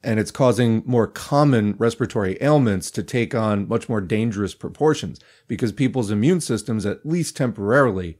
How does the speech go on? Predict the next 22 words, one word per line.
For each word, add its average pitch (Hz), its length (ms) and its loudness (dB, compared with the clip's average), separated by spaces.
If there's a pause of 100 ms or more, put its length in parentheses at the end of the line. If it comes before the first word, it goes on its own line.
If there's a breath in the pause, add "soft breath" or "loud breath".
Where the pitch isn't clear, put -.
(180)
are 113 200 -2
unable 113 340 2
to 87 100 -6
cope 165 280 -2
with 120 140 -4
them 95 240 -4 (240 soft breath)
as 113 160 -2
they 113 100 4
normally 107 400 2
would 95 160 -2
be 92 120 -2
able 85 200 -6
to 87 100 -8
do. 90 380 -6 (160)
And 104 160 -2
we've 113 140 4
also 143 240 2
seen 135 220 2
this 117 180 0
white 113 280 0
lung 117 280 0
pneumonia 113 500 2